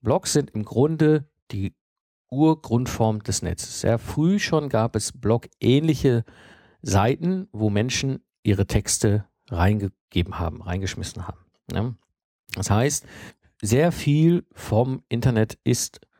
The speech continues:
in Form eines Blogs vorhanden und es ist auch mittlerweile für Unternehmen mehr oder weniger normal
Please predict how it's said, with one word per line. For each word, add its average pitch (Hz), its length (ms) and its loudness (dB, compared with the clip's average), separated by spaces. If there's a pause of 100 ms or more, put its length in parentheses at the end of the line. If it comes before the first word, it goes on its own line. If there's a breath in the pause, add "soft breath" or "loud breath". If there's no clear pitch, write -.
(360)
in 117 240 -2
Form 113 300 -2
eines 95 260 -4
Blogs - 480 -4 (340)
vorhanden 113 600 -2
und 113 180 -4
es 107 120 0
ist - 120 -2
auch 107 120 -2
mittlerweile 110 640 0 (180)
für - 140 -14
Unternehmen 98 460 -2
mehr 120 340 2
oder 101 200 0
weniger 107 340 0
normal 92 460 2